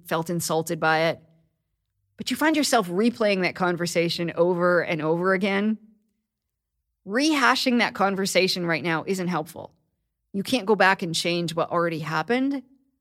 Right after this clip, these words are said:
And the more you dwell on it, the worse you feel. The worse you feel, then the harder it is to take any productive action. So what if you took out a piece of paper and you wrote down the thoughts that were running through your head?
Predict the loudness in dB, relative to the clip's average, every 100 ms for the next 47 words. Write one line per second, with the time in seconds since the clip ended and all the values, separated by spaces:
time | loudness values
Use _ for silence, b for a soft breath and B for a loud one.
0 | _ _ -8 -2 0 2 2 2 6 6
1 | 6 4 2 -2 -4 -4 -4 -6 0 4
2 | 4 4 0 -2 -4 -8 -2 2 2 2
3 | -2 -4 -4 -6 -4 -4 -2 -2 -4 -4
4 | -6 -6 -4 -6 -4 -4 -4 -4 -6 -6
5 | -8 -14 -18 -20 _ _ _ _ _ _
6 | _ _ _ _ _ _ _ _ _ _
7 | _ -8 -2 2 4 4 2 2 4 4
8 | 4 0 0 -2 -2 -2 -4 -8 -10 _
9 | _ -2 2 6 6 6 4 4 2 0
10 | 0 0 -4 -6 -4 -2 -2 -4 -4 -4
11 | -4 -4 -6 -10